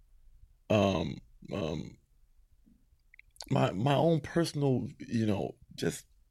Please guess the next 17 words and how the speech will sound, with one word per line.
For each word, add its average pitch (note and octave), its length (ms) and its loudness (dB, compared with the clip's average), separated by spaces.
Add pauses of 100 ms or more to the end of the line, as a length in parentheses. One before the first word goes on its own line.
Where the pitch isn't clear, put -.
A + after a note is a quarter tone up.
(200)
respect - 440 0
for A2+ 360 2
another A2 300 2
project. - 640 -2 (460)
You B2+ 80 4
know, B2 140 8
if A2 80 8
I E3 120 8
feel E3 200 6
like B2+ 280 8 (240)
I'm C3+ 140 2
not C3 140 4
gonna A2 140 0
be G#2 80 6
able F#2+ 120 4
to - 140 -2
do, - 0 -